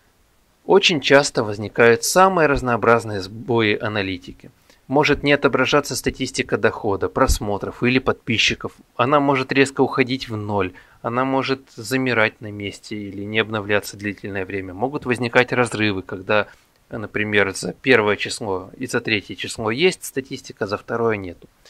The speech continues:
В таких ситуациях обычно YouTube оперативно вывешивает уме-, уведомления вверху на странице аналитики. Вот сейчас, например, вы можете лицезреть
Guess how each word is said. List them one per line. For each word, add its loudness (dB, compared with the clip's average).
В -20
таких 2
ситуациях 0
обычно -2
YouTube 0
оперативно 0
вывешивает 0
уме-, -4
уведомления -2
вверху -4
на -4
странице -8
аналитики. -6
Вот 2
сейчас, 0
например, -2
вы -4
можете -6
лицезреть -4